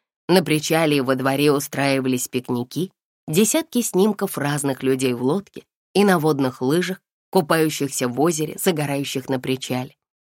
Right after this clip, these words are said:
Внезапно я замерла, узнав свою мать. На вид ей было лет пятнадцать-шестнадцать, и она выглядела как модель, в купальнике, длинноногой,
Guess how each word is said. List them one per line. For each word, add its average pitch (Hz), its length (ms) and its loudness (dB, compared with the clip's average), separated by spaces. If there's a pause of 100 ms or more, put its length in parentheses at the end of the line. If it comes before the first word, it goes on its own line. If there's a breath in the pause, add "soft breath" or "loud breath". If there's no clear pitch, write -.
(340)
Внезапно 147 540 -2
я 135 80 -4
замерла, 135 520 -2 (460)
узнав 175 340 0
свою 135 320 -4
мать. 123 440 -8 (800)
На 165 180 2
вид 339 180 -2
ей 147 140 0
было 160 340 -2
лет 139 260 -2
пятнадцать-шестнадцать, - 1800 -6 (460)
и 185 60 4
она 185 220 6
выглядела 156 540 0
как 139 280 -2
модель, 127 440 -4 (300)
в - 100 -14
купальнике, 151 800 -2
длинноногой, 139 920 0